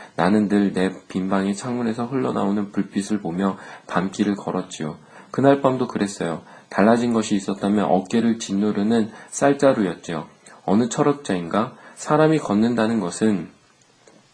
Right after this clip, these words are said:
다리가 움직이는 것이 아니라 마음이 움직이는 것"이라는 말이 생각나네요. 맞아요. 빨리 돌아가야 한다는 급한 마음 때문에 나는 그냥 감각도 없는 다리를 움직이고 있었던 거죠. 그러다가 문득 이상한 생각이 들더라고요.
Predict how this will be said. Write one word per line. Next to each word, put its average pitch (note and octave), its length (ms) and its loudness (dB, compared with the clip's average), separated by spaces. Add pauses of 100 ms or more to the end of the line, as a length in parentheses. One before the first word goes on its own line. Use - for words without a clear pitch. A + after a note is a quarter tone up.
(320)
다리가 A2+ 400 4
움직이는 G#2+ 560 2
것이 G2 240 -2
아니라 F2 400 -2 (260)
마음이 F2+ 400 4
움직이는 F#2 520 -2
것"이라는 F#2+ 840 -2
말이 D#2+ 220 -2
생각나네요. F2 760 -4 (320)
맞아요. G#2 520 2 (240)
빨리 C#3+ 260 4
돌아가야 B2 420 2
한다는 A#2+ 340 0
급한 A2 340 -2
마음 F#2 400 0
때문에 G2+ 560 0 (260)
나는 G2+ 260 4
그냥 G#2 260 -2
감각도 G2+ 600 0
없는 F2+ 300 -2
다리를 F2+ 480 -2 (220)
움직이고 G#2 560 2
있었던 F2+ 480 -6
거죠. D#2 340 -8 (340)
그러다가 B2+ 420 4
문득 G#2+ 460 -2
이상한 B2 340 -2
생각이 A#2+ 420 -4
들더라고요. E2+ 640 -4